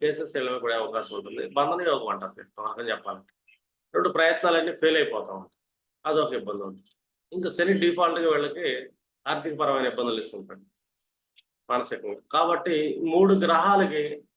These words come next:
పరిహారాలు చేసుకుంటే అప్పుడప్పుడు వీళ్ళ జాతకంలో ఏంటంటే ఈ, ఈ మూడింటికి సంబంధించిన సమస్యలు అయితే తొలుగుతాయి అని చెప్పచ్చు. కాబట్టి మీకు ఈ వీడియోస్ నచ్చినట్టయితే కనుక లైక్ చేయటం, షేర్ చేయటం మర్చిపోకండి.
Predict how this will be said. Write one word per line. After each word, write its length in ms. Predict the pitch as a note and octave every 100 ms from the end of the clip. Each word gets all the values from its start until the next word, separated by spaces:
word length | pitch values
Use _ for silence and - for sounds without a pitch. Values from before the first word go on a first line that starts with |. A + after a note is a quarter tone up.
| -
పరిహారాలు 420 | D#3+ F3 E3+ D#3 C#3+
చేసుకుంటే 360 | C#3 - C3 D3+
అప్పుడప్పుడు 400 | C3+ C3+ B2+ C#3+ D#3+ G#2+ - _ _ _ _ _ _ _ _
వీళ్ళ 180 | E3 D#3+ C#3+
జాతకంలో 360 | D3+ D3+ E3 D#3
ఏంటంటే 280 | D3 C#3+ F3+ C#3+
ఈ, 20 | C#3 C3+ C#3
ఈ 40 | D#3 D3 D3+
మూడింటికి 420 | E3+ F#3 F3+ E3
సంబంధించిన 400 | D#3 D3 D3 D#3+ E3 C3 C3
సమస్యలు 340 | C#3+ D#3 D#3 D#3
అయితే 160 | C#3+ C3+
తొలుగుతాయి 340 | B2 B2 C3
అని 80 | G#2+
చెప్పచ్చు. 300 | F#2+ F#2+ F#2 _ _ - - _ _ _ _ _ _ -
కాబట్టి 220 | D3+ D3+ D#3
మీకు 140 | D3 D3
ఈ 20 | D3 C#3+ C#3+
వీడియోస్ 260 | D#3 D#3+ C#3+
నచ్చినట్టయితే 480 | C3+ C3 C#3 C3 B2+
కనుక 200 | B2 B2 E3 - - _ _ _ _ _ _ _ _ -
లైక్ 160 | C3 C#3
చేయటం, 260 | D#3 D3 D3+ C#3
షేర్ 140 | C3
చేయటం 180 | C3+ A#2+ A2
మర్చిపోకండి. 460 | - A#2+ G#2 F#2+